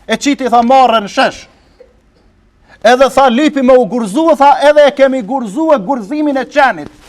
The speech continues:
E ke po sikur qenin kur e gjujnë tak, tak, tak e mysin. Kështu tha. Edhe pejgamberi sallallahu alaihi wasallam u tmerru kur i dëgjoi. Prej shokëve ti me fol kësi fjalësh.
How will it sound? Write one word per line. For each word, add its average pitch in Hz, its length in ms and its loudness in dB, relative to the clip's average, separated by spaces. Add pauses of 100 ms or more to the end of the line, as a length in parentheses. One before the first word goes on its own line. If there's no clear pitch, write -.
(120)
E 170 40 -10
ke 214 100 -8
po 262 120 0
sikur 285 200 -8
qenin 269 240 0
kur 262 100 -2
e 247 40 2
gjujnë 233 160 -10
tak, 247 160 -6
tak, 226 120 -8
tak 220 140 -6
e 208 80 -6
mysin. 160 340 -12 (680)
Kështu - 260 -2
tha. 117 180 -2 (1120)
Edhe 117 140 -12
pejgamberi 156 560 -2
sallallahu 170 300 2
alaihi 170 160 -2
wasallam 175 180 2
u 151 60 -10
tmerru 160 420 -2
kur 196 140 -2
i 180 60 -4
dëgjoi. 151 380 -2 (580)
Prej 127 120 -14
shokëve 208 420 -2
ti 247 140 -2
me 208 100 -4
fol 220 200 -6
kësi 214 160 -12
fjalësh. 196 460 -2